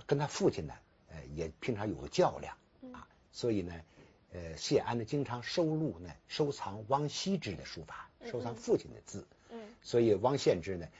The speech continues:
Speaker 1: 也很用心的写了一篇字，
Speaker 2: 嗯。
Speaker 1: 或者是信札，书信嘛，
Speaker 2: 嗯，嗯。
Speaker 1: 啊，就这个给了这个，这个谢安，
Speaker 2: 嗯。
Speaker 1: 认为谢安一定感到非常好，
Speaker 2: 嗯。
Speaker 1: 保存下来，
Speaker 2: 嗯。
Speaker 1: 未必存录，就是肯定他要保藏起来，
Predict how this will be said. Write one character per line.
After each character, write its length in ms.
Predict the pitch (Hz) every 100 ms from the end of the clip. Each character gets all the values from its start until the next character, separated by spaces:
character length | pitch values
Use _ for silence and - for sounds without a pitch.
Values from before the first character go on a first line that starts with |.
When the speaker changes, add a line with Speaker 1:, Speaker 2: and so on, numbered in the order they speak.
| -
Speaker 1:
也 140 | 110
很 200 | 110 87
用 160 | 123 131
心 360 | - - 160 151
的 120 | - - - -
写 320 | - 82 71
了 60 | 92
一 100 | 80
篇 240 | 104 85
字， 180 | - 107 - _ -
Speaker 2:
嗯。 160 | 240
Speaker 1:
或 160 | 226 98
者 80 | 90
是 200 | 104 - _ -
信 260 | - 127
札， 240 | 85 120 - _ _
书 160 | - 165
信 220 | 160 175
嘛， 140 | 95 - -
Speaker 2:
嗯， 140 | 233
嗯。 40 | 214
Speaker 1:
啊， 140 | - _ _ -
就 180 | 98 78 76 - _ _ - 73
这 120 | 90
个 160 | 76 67
给 180 | 73 76
了 120 | 80
这 120 | 90
个， 160 | 85 71
这 80 | 78
个 120 | -
谢 180 | - -
安， 200 | - 92 - _
Speaker 2:
嗯。 260 | 233 226 208
Speaker 1:
认 200 | 147 151
为 100 | 123
谢 180 | - 139
安 180 | 101 117
一 120 | 165
定 120 | 143
感 160 | - 85
到 60 |
非 140 | - 131
常 180 | 120 110
好， 260 | - - - -
Speaker 2:
嗯。 180 | - 233
Speaker 1:
保 180 | - -
存 180 | - -
下 200 | - -
来， 100 | - -
Speaker 2:
嗯。 220 | - - -
Speaker 1:
未 220 | 135 165 95
必 220 | 95 151
存 420 | 78 - - 104 143
录， 140 | 165 - -
就 100 | 117
是 80 | -
肯 220 | 104 101
定 140 | 147
他 80 | 123
要 100 | 98
保 320 | - - 85
藏 300 | 78 - 95
起 140 | - -
来， 180 | 101